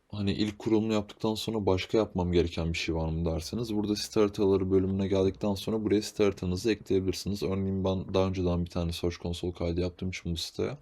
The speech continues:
ve video için aslında kaydı silip sıfırdan kuruyordum. Buraya halihazırda bir site haritası gelmiş. Buraya site haritanızın dizin U R L'sine girmeniz yeterli. İşte atıyorum RankMath kullanıyorsanız sitemap alt çizgi index nokta X M L vesaire tarzında buraya girmeniz yeterli.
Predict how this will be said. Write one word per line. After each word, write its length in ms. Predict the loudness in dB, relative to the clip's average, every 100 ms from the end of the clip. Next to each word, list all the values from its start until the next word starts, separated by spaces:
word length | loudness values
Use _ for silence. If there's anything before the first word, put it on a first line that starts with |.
| _ 2
ve 340 | 4 4 2
video 220 | 2 2
için 280 | 2 -2 -6
aslında 360 | -6 -6 -6 -4
kaydı 520 | -2 -2 -2 -4 -8 _
silip 380 | -10 -4 -4 -4
sıfırdan 480 | -10 -8 -4 -4 -4
kuruyordum. 420 | -6 -6 -4 -6 -14 -20 -20 _ 2
Buraya 240 | 6 6
halihazırda 500 | 6 4 4 4 4
bir 60 | 2
site 220 | 0 2
haritası 360 | 2 0 0 2
gelmiş. 420 | 2 0 -4 2
Buraya 160 | 2
site 220 | 2 2 2
haritanızın 720 | 2 0 -2 -4 -6 -10 -12 _ _ -2
dizin 260 | -2 0
U 140 | 2 6
R 140 | 8
L'sine 300 | 6 4 -2
girmeniz 460 | -2 0 0 -2 2
yeterli. 400 | 0 2 0 0
İşte 220 | -2 -2
atıyorum 500 | -2 2 2 2 4
RankMath 420 | 4 2 -2 -4
kullanıyorsanız 640 | -6 -4 -2 -2 -4 -6 -6
sitemap 440 | -4 -2 -2 -2
alt 180 | -4 -4
çizgi 280 | -6 -4 -2
index 520 | 0 0 -2 -4 -6
nokta 240 | -6 -2
X 160 | -2 -2
M 240 | -2 -2
L 40 | -2
vesaire 340 | -4 -4 -4
tarzında 520 | -4 -4 -4 -2 0
buraya 160 | 2 2
girmeniz 440 | 2 0 -2 -2
yeterli. 480 | -2 -2 -4 -4